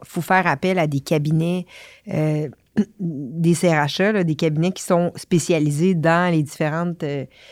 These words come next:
sphères qui sont nécessaires, là, parce qu'à un certain moment, moi, je, je pense pas qu'un professionnel R H, effectivement, peut être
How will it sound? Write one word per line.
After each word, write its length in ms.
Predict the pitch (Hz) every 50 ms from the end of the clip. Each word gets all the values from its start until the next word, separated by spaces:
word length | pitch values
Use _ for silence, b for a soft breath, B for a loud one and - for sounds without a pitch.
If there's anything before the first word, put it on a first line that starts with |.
| b b b _
sphères 460 | - - - - 170 170 175 175 175
qui 100 | - -
sont 240 | - - 156 156 156
nécessaires, 720 | 151 156 156 151 - 147 143 - - 160 156 160 156 139 135
là, 100 | 139 147
parce 140 | 160 -
qu'à 100 | - 147
un 40 | 147
certain 260 | 143 160 147 - 175
moment, 280 | 165 151 147 151 165 185
moi, 160 | 180 165 170 160
je, 220 | 156 151 143 147 B B B B B
je 80 | - -
pense 140 | - 160 -
pas 100 | 185 175
qu'un 200 | 185 165 147 139
professionnel 520 | - 160 151 170 151 165 151 156 170 175
R 240 | 170 151 143 151 165
H, 140 | 170 - 160
effectivement, 480 | 143 151 147 - - 151 160 160 170
peut 260 | 151 - 165 165 165
être 260 | 160 151 156 165 156